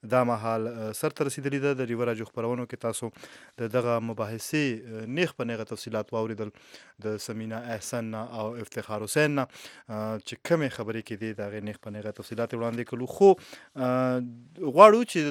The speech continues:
دغې مباحثې چې کوم غټ ټکي وو، هغه د هغې خلاصه یو ځل تاسو ته بیا بیانه کړو. اه، نن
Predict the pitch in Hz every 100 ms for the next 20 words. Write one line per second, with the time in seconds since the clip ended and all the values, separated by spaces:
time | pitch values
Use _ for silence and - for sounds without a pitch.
0 | 170 160 160 160 127 127 127 120 120 123
1 | - 175 175 - 131 127 127 131 113 165
2 | - 196 180 160 151 - - - 135 127
3 | 139 139 139 123 131 139 123 123 - 151
4 | 127 123 117 - 120 - 113 117 117 117
5 | 117 120 - - - - 127 123 123 151
6 | 202